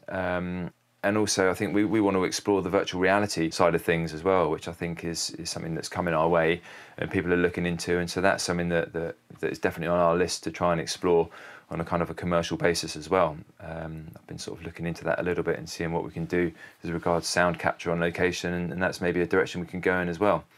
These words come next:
So it's still exciting times, and, and definitely want to bring technology to the fore of that front, you know, with sort of three sixty camera systems as well, and drones, you know, the kind of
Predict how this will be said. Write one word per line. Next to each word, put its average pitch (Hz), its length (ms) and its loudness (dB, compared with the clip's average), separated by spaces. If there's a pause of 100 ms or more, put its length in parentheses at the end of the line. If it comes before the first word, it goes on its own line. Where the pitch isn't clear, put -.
(160)
So 127 180 6
it's 127 300 4
still - 180 2
exciting 107 380 2
times, 113 340 0
and, 117 160 -4
and 113 140 -2
definitely 107 300 0
want 98 140 2
to 87 40 2
bring 101 180 2
technology 95 500 0
to - 120 -6
the - 80 -12
fore 92 240 2
of 87 80 2
that 92 160 0
front, 101 300 0 (260)
you 98 80 2
know, 95 140 4
with 92 160 0
sort - 200 0
of - 60 -14
three 98 140 2
sixty 92 320 -2
camera 95 320 0
systems 90 480 -4
as 82 100 -10
well, 92 300 4
and 78 280 -6
drones, 90 640 -2
you 92 120 -4
know, 87 220 0
the - 180 -12
kind 87 180 -6
of 82 140 -8